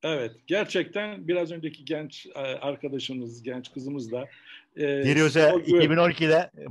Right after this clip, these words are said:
Speaker 2: Batman, Batman Anadolu Lisesi'nin başka, öğrenci başkanıydı.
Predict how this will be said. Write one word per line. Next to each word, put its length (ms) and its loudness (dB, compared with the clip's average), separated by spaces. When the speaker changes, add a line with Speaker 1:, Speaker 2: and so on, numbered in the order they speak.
Speaker 2:
Batman, 540 0
Batman 600 -2
Anadolu 420 -4
Lisesi'nin 580 -12
başka, 300 0
öğrenci 400 -2
başkanıydı. 600 -10